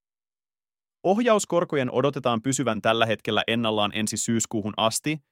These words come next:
joten viitteet ennakoitua nopeammista tai hitaammista muutoksista ohjauskoroissa näkyisi todennäköisesti volatiliteettina riskimarkkinoilla. Näkemyksemme kryptomarkkinoiden kehityksen suhteen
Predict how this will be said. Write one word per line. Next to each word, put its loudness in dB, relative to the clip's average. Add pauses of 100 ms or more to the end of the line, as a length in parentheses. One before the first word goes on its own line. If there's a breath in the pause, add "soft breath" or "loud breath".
(160)
joten 0
viitteet 0
ennakoitua 0
nopeammista 0 (280)
tai 4
hitaammista 2
muutoksista -2
ohjauskoroissa 2 (300)
näkyisi 0
todennäköisesti 0
volatiliteettina 0
riskimarkkinoilla. -8 (1700)
Näkemyksemme 4
kryptomarkkinoiden 4
kehityksen 0
suhteen 0